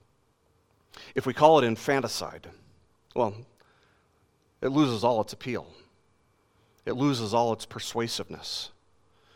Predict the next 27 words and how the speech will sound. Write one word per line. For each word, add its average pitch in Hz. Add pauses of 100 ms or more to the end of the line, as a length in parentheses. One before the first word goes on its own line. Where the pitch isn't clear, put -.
(120)
It, 123
it 147
just 123
doesn't 147
have 143
the, 131
the, 127
the 123
persuasive 139
appeal 139
that 113
women's 127
health 131
care 92
has. 87 (360)
The 165
position 160
of 120
supporting 156
abortion 131
is 131
called 131
pro-choice. 147 (340)
Once 160
again, 160
uh, 147
it, 175